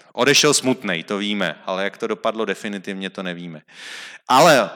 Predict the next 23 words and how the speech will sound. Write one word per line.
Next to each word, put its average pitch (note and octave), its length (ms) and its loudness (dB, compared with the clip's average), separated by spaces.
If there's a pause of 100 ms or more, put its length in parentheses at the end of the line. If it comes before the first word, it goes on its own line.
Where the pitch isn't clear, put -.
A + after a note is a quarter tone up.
ono C3 240 2
to D#3 140 0
bohatství D3 580 2
nemusí C#3+ 380 0
být D#3 200 2
jenom C#3+ 200 0
ten C#3 160 0
majetek, B2+ 420 2
ono A#2+ 160 -2
to B2+ 120 -4
nakonec B2 380 -2
může A#2+ 220 -6
být B2 220 -6
inteligence A#2 720 -4
třeba. F#2+ 280 -6
Někdo G2 220 -8
si - 120 -10
zakládá A2 440 0
na A2 100 -2
svý A2 200 -10
inteligenci, G2+ 680 -10
že F2+ 140 -14
jo? D#2+ 180 -12